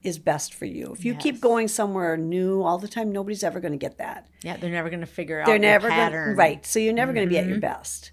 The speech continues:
Speaker 2: Yeah, that's
Speaker 1: You
Speaker 2: a
Speaker 1: know,
Speaker 2: really good point. Yeah,
Speaker 1: it's
Speaker 2: 'cause they, it's a partnership with your injector. You're
Speaker 1: It is.
Speaker 2: learning,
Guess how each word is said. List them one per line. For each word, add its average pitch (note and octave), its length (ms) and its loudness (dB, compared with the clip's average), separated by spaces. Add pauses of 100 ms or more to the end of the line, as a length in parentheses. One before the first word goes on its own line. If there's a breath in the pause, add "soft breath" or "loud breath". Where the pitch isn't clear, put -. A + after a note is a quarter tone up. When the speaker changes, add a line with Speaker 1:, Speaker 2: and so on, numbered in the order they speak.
(240)
Speaker 2:
Yeah, D3 340 -2
that's E3+ 140 -2
Speaker 1:
You D3+ 80 -4
Speaker 2:
a - 20 -4
Speaker 1:
know, C#3 80 -6
Speaker 2:
really D#3 240 -6
good D3 160 -12
point. - 300 -12
Yeah, E3+ 160 2
Speaker 1:
it's D3+ 100 -6
Speaker 2:
'cause E3+ 140 -6
they, F3+ 260 0 (260 loud breath)
it's A#3+ 160 -2
a E4 60 0
partnership D4 540 0
with F3+ 120 -4
your F3 120 -6
injector. - 440 -10
You're F3 260 -2
Speaker 1:
It G4 100 2
is. B4+ 100 6
Speaker 2:
learning, G3+ 540 0